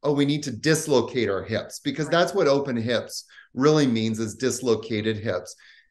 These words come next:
Speaker 1: And I know so many yoga teachers, um, who have spent their, you know, careers opening their hips and now have had,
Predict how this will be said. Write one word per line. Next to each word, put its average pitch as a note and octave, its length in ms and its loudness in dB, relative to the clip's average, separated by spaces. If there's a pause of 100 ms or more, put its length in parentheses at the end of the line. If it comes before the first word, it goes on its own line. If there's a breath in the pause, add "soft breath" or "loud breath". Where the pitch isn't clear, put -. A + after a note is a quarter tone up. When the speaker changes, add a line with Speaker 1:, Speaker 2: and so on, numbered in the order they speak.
(140)
Speaker 1:
And C#3+ 440 4
I D3+ 180 0
know E3+ 180 0
so F3 360 -2
many F#3+ 160 0
yoga C#3 320 0
teachers, G#2+ 800 -4 (100)
um, G#2+ 460 -2
who A#2 460 -4
have D3+ 480 0 (260 soft breath)
spent C#3+ 360 -4
their, B2+ 340 4 (240)
you C#3 100 -6
know, A#2 160 -2
careers C3 720 2
opening B2+ 420 -2
their A2 160 0
hips G#2+ 520 -4
and A#2 400 -2 (380 soft breath)
now A#2+ 280 2
have A#2 420 2 (160)
had, A2 540 -2